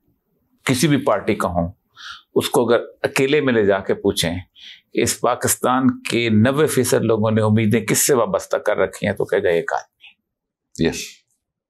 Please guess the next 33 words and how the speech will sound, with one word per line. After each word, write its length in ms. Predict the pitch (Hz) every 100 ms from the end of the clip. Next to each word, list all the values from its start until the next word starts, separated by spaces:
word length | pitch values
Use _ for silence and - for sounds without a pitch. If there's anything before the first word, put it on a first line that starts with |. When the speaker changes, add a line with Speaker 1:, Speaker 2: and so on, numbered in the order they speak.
| -
Speaker 1:
ये, 220 | 147 147
ये 280 | 165 151 - -
the 160 | 165
fact 280 | 165 147 139
of 100 | 101
the 60 | 95
Speaker 2:
यस, 360 | 104 147 131 -
यस, 0 |
यस। 520 | 117 95 - - _ _ _ -
Speaker 1:
आप 220 | 220 220
क्या 140 | 285 269
समझते 440 | - 175 139 143
हैं 220 | 123 127
कि 220 | 127 160
उम्मीद, 380 | 147 143 190 196 -
ये, 260 | - 175 185
ये 60 | 196
टूट 340 | 202 214 294
जाएगी 360 | - 254 233 233
उम्मीद, 360 | 202 190 190 - _
या 120 | 165 160
अल्लाह 180 | 170
तोड़ 300 | 185 180 226
देगा 320 | 220 220 202 175
हमारी 280 | 170 151
उम्मीदें? 340 | 143 135 127 -
Speaker 2:
नहीं, 100 | 190
अल्लाह 220 | 135 147
कभी 220 | 160 151 185
नहीं। 100 | 143
हाँ, 140 | 90
देखिए, 320 | 110 131 110
अल्लाह 600 | 82 113 156 160 147 -